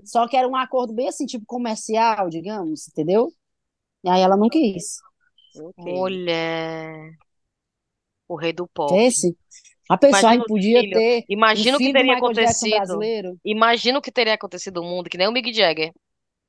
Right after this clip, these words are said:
Speaker 2: Pensou?
Speaker 1: Não é, menina.
Speaker 2: E tu viu que a Xuxa teve o filho com o Zafi e eles terminaram o relacionamento, era grávida ainda?
Speaker 1: Grávida ainda, eu não lembrava disso não, eu vi num
Speaker 2: Foi.
Speaker 1: documentário.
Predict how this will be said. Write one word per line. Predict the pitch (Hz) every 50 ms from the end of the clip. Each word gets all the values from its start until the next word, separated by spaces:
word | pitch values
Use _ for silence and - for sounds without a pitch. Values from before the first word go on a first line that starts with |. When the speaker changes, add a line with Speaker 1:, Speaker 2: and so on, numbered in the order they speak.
| _ _ _ _ 139 _
Speaker 2:
Pensou? | - 156 139 - - - - 160 165 175 180
Speaker 1:
Não | 180 190 214 220 190 180
é, | 175 196
menina. | 208 196 190 175 165 160 165 165 175 _ _ _ _ _ _ _ _ _ _ -
Speaker 2:
E | 339 381 -
tu | 427 392 285
viu | 226 285 359 370
que | 392
a | 370 349 349 330 -
Xuxa | - 302 - 294 269
teve | - 240 233 233
o | 220 - -
filho | 233 214 214
com | _ - 196
o | 196 185
Zafi | 175 196 175 - _ _ - 180 196 220 269 -
e | 208 208
eles | 196 196 196
terminaram | - 214 185 190 190 175 180
o | 185
relacionamento, | 170 160 151 - - 175 156 165 165 -
era | 170 156 156
grávida | 170 175 151 147 151 185 294 - 294 302
ainda? | 269 220 180 165 190 214 180
Speaker 1:
Grávida | 196 208 208 233 247 254 247 269 269
ainda, | 269 277 277 254 240 233 233
eu | 233
não | 240 240
lembrava | 247 247 233 240 240 262 254
disso | 233 247 240 - -
não, | 269 269 262 226 214
eu | 208
vi | 185 214
num | 220 233 233
Speaker 2:
Foi. |
Speaker 1:
documentário. | 214 220 233 254 - 202 254 247 - 240 202 185 180 170 185 190